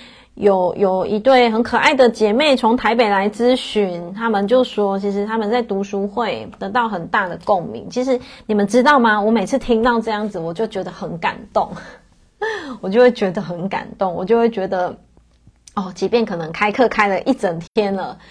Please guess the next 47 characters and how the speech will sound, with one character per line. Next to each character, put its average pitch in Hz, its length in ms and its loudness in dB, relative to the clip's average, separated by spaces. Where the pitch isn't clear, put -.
然 180 120 -12
后 208 160 -4
个 226 180 2
案 226 200 2
一 254 80 4
整 180 240 -2
天 202 300 0
讲 190 160 -4
到 208 140 2
都 202 120 2
快 220 140 2
沙 190 340 0
哑 170 180 -4
了， 110 120 -6
有 151 80 -8
没 160 120 -6
有？ 160 180 -4
我 - 80 0
还 202 160 2
是 240 160 2
会 262 140 6
觉 208 100 0
得 185 140 -2
我 196 60 -4
很 202 300 -2
开 214 280 -2
心， 226 220 0
很 202 200 -4
期 196 280 -6
待 226 180 0
八 202 260 0
点 180 180 -6
要 180 120 -6
看 185 160 -8
到 170 140 -6
大 170 220 -6
家， - 200 -16
然 170 120 -14
后 214 120 -2
读 190 160 -4
书 196 180 -2
会 208 180 0
要 180 120 -6
看 185 180 -6
到 160 140 -6
大 165 220 -8
家 - 240 -16